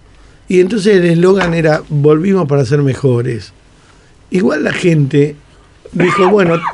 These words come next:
te voy a creer un poco, pero no mucho". Y nos dimos cuenta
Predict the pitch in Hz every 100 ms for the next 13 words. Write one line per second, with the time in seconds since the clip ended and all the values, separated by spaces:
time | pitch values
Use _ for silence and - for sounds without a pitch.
0 | - - 190 226 170 196 190 170 156 175
1 | 160 147 143 143 131 113 107 - - -
2 | _ _ 220 _ _ - - - - _
3 | - 160 170 190 196 165 190 180